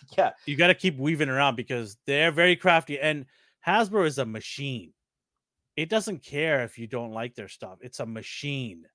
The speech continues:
Speaker 2: They'll keep chugging along. It is, wha-, if not the biggest toy company in the world. So, they don't care. And to show that,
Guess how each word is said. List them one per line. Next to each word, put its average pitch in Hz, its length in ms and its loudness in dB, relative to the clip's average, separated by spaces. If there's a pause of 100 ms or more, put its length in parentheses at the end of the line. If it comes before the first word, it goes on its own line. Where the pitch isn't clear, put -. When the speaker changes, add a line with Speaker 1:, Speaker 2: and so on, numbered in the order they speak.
(460)
Speaker 2:
They'll 143 160 -2
keep - 240 -10
chugging 143 460 -2
along. 117 400 -4 (580)
It 151 140 -2
is, 156 160 -6 (460)
wha-, 131 260 -6
if 185 180 -2
not 180 200 0
the 135 80 -2
biggest 170 440 -4
toy 180 220 -2
company 127 360 -6
in 139 300 -8
the 117 120 -2
world. 113 640 -2 (1800)
So, 147 440 4 (1300)
they 143 140 0
don't 240 180 -2
care. 220 300 2 (720)
And 151 180 -6 (1300)
to 165 100 -8
show 226 280 4
that, 135 280 2